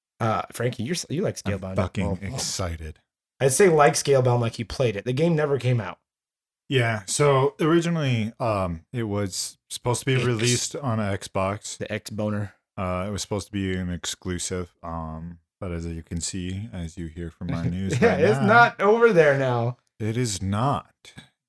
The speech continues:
Speaker 1: Some big, another company picked it up, and now it's on Nintendo for some reason. It's
Speaker 2: Yeah.
Speaker 1: coming to the Switch, which I, I don't think it's a bad thing.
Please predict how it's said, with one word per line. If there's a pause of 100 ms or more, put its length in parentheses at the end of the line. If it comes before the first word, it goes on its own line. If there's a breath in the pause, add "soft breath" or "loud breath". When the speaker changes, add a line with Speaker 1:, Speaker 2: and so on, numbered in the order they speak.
(320)
Speaker 1:
Some
big, (400)
another
company
picked
it
up,
and
now
it's
on
Nintendo
for
some
reason. (560)
It's
Speaker 2:
Yeah.
Speaker 1:
coming
to
the
Switch, (260)
which
I,
I
don't
think
it's
a
bad
thing.